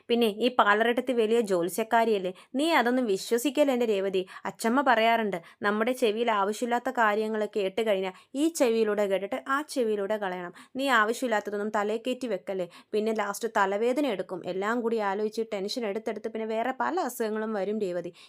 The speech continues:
ഇപ്പം നീ സുഖമായിട്ട് കിടന്നുറങ്ങ്, വെറുതെ ഓരോന്ന് ആലോചിച്ച് ടെൻഷൻ അടിക്കല്ലേ" എന്നൊക്കെ പറഞ്ഞ് സച്ചി സമാധാനിപ്പിക്കുന്നുണ്ടേ. പിന്നെ കാണിക്കുന്നത് നമ്മുടെ പ-, ശ്രീകാന്തിൻ്റെ പ്രിയ മാഡം പാതിരാത്രി ശ്രീകാന്തിനെ വിളിക്കുവാണേ.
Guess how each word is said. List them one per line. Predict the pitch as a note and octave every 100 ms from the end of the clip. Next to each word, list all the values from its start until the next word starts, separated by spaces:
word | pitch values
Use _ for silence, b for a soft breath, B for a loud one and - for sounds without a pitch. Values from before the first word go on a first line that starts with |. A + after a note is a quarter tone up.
| B
ഇപ്പം | A#3+ A#3
നീ | A#3+
സുഖമായിട്ട് | A#3 B3+ B3+ B3+ C4+
കിടന്നുറങ്ങ്, | D#4+ A#3+ A3 A3 F#3 F#3+ F3
വെറുതെ | G3 G#3 D4
ഓരോന്ന് | A3 G3+ A3+
ആലോചിച്ച് | G3+ F#3 G#3 A#3+
ടെൻഷൻ | B3+ D4+ D4+
അടിക്കല്ലേ" | G#3+ G#3 G3+
എന്നൊക്കെ | G3 G3 G#3
പറഞ്ഞ് | G3+ F#3 E4+ B B B
സച്ചി | - A#3 A#3+
സമാധാനിപ്പിക്കുന്നുണ്ടേ. | A#3+ G#3+ G3 G3+ G3+ A3+ A3 A#3+ A3 F#3 - - b b _
പിന്നെ | A3 F#3 E3+
കാണിക്കുന്നത് | G3+ G3 G3 G#3+ A3
നമ്മുടെ | B3 A3 A3 A#3+
പ-, | A3+ G3+
ശ്രീകാന്തിൻ്റെ | G#3+ G3 G3+ G#3+ A3+ A#3+
പ്രിയ | B3 G#3+ F#3+ G3+
മാഡം | A#3 G3 G3+
പാതിരാത്രി | A3+ G3+ F3+ A3+ A#3 G#3+ -
ശ്രീകാന്തിനെ | B3+ A#3 F#3 G3 G3 G#3+ A#3+
വിളിക്കുവാണേ. | A3+ E3+ - A#3+ F3